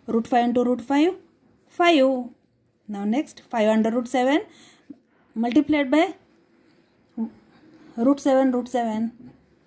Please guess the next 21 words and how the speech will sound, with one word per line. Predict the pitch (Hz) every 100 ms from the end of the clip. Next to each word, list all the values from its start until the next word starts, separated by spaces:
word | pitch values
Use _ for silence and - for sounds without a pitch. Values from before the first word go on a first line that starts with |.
| _ _ _ _ -
five | 185 196
under | 202 208
root | 226
seven, | 240 240 285 392 - - - _
root | 220 220
seven | 240 240
into | 240 254
root | 254
seven, | 247 254 277 403 - -
answer | 208 208
will | 196 190
come | 180
here | 175 220 440 - _ _ _ _ _
seven. | - 381 339 294 269 277 269 _ _ _ _ -
Now | 220
next | 294 311
it | 294
is | 277 269
an | 285 427 - _ _ _ _ _ _ _ _ _ _ _ -
multiply. | 233 302 339 311 269 233 233 233 _ _ _ _ _ _ _ _ _ _ _ _ _ _ _ _ _ _ _ _ _ _ _ _ _ _ _ _ -
See, | - 262 175